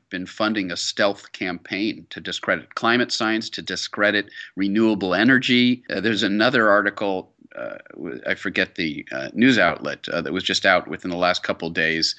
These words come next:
that opponents of, of, um, you know, that fossil fuel inter-, special interests have been actually paying individuals to protest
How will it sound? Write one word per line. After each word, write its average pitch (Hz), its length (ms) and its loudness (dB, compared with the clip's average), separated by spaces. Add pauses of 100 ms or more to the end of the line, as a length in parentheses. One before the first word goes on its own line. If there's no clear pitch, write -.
(560)
that 98 280 4
opponents 113 680 4
of, 95 180 0
of, 90 400 -4
um, 78 240 0
you 95 80 4
know, 85 60 2
that 85 140 -2
fossil 107 340 4
fuel 113 260 0
inter-, 90 300 -2
special 95 440 2
interests 113 580 -2
have 92 320 -4
been 87 300 -4 (140)
actually 98 300 -2
paying 101 840 2
individuals 117 840 2
to - 180 -8
protest - 920 -2